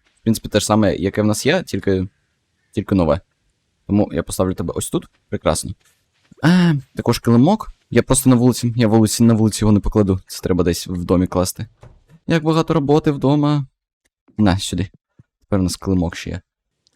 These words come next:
Так, я не знаю, що робити з усім, що ми позбирали. Я просто,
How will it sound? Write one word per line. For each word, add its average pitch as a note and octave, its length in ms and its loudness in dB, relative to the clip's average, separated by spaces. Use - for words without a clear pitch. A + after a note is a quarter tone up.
Так, - 180 -10
я C3+ 400 -2
не A2+ 300 -2
знаю, G#2 420 -2
що - 280 -2
робити G2 460 0
з - 140 -14
усім, G#2+ 280 0
що - 140 -2
ми G#2 100 2
позбирали. G#2 540 -2
Я G2+ 80 0
просто, A#2 320 0